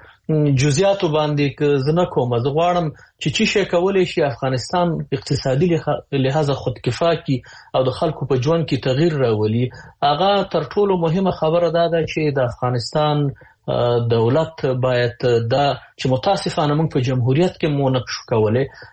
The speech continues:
هغه دا دی چې افغانستان دولت باید دا تعیین کړي چې افغانستان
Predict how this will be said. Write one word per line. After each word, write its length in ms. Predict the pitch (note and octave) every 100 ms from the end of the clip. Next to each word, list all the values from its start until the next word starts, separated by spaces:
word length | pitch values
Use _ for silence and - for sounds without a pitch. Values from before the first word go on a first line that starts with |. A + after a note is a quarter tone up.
| -
هغه 180 | C3+ D#3+ E3
دا 100 | F3
دی 80 | E3
چې 120 | -
افغانستان 920 | C#3+ C3+ C3 C3 - F3 E3+ E3 D3+
دولت 440 | B2+ B2 B2 F3 - D3
باید 380 | C#3+ C3 C3 C#3 C3+
دا 160 | C#3 D#3+ D3+ - - _
تعیین 320 | - D3+ G3 F#3
کړي 180 | -
چې 120 | C#3 D3
افغانستان 720 | B2+ C3+ C3+ A#2 F#3+ F3